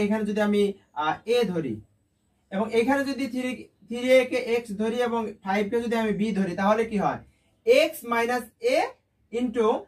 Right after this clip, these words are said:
এক্স minus বি। তাহলে আমাদের এই সূত্র অনুযায়ী কিন্তু এই অঙ্কটা করতে হবে। দেখো, তাহলে প্রথম রাশির স্কয়ার, প্রথম রাশি আছে থ্রি এ, আমরা প্রথম রাশিকে লিখলাম, স্কয়ার দিলাম,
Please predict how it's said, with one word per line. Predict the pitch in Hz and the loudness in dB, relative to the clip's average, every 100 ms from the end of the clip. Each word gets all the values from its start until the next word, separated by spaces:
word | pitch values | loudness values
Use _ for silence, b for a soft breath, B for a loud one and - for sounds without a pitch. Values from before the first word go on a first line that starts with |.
| _ - 254 | _ -2 0
এক্স | 294 - 214 | 0 -2 2
minus | 214 247 320 - _ 160 | 2 2 0 -2 _ -8
বি। | 196 214 160 | -4 -4 -2
তাহলে | 190 240 | 0 2
আমাদের | 240 254 240 240 | 2 -2 0 2
এই | 269 | 2
সূত্র | 262 - 262 | -2 -4 -2
অনুযায়ী | 247 240 226 | 0 0 0
কিন্তু | 233 233 294 | -2 0 2
এই | 240 | 2
অঙ্কটা | 214 220 302 415 B B | 0 0 0 0 B B
করতে | 233 226 190 | -4 -2 -2
হবে। | 156 120 107 _ _ _ _ _ _ _ _ _ _ _ | -2 -4 -12 _ _ _ _ _ _ _ _ _ _ _
দেখো, | 196 220 269 262 - _ _ _ _ _ | -2 2 2 2 -4 _ _ _ _ _
তাহলে | 214 254 262 | -2 -2 -2
প্রথম | 269 285 294 | -4 0 0
রাশির | 294 294 269 247 | 0 0 -2 0
স্কয়ার, | 240 185 156 - | 2 2 0 -4
প্রথম | 233 269 | -4 0
রাশি | 269 269 269 | 0 0 -4
আছে | 269 - | -4 -6
থ্রি | 233 247 226 220 226 | -4 -4 0 4 4
এ, | 254 - _ 185 | 4 0 _ -4
আমরা | 208 208 | -2 -2
প্রথম | 220 226 | -4 -2
রাশিকে | 226 214 214 226 | -2 -4 -2 -2
লিখলাম, | 214 214 247 277 226 | -2 0 0 2 0
স্কয়ার | - 196 160 139 | -2 -4 -2 -4
দিলাম, | - | -6